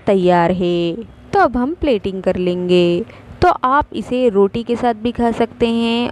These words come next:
और पूरी के साथ भी खा सकते हैं। पूरी के साथ तो ये बहुत ही अच्छी लगती है।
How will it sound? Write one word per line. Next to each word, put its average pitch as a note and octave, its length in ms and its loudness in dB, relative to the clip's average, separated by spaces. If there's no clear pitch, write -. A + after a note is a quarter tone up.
और G3+ 300 2
पूरी B3 280 4
के G3+ 140 -2
साथ G3 200 -2
भी F3 180 -4
खा G3 160 -4
सकते F#3 360 -2
हैं। F#3 120 0
पूरी C4 240 4
के B3 160 0
साथ G3+ 240 0
तो A3+ 60 2
ये A#3+ 120 0
बहुत G#3 260 0
ही F#3+ 100 -2
अच्छी - 240 -4
लगती F3 380 0
है। E3+ 260 0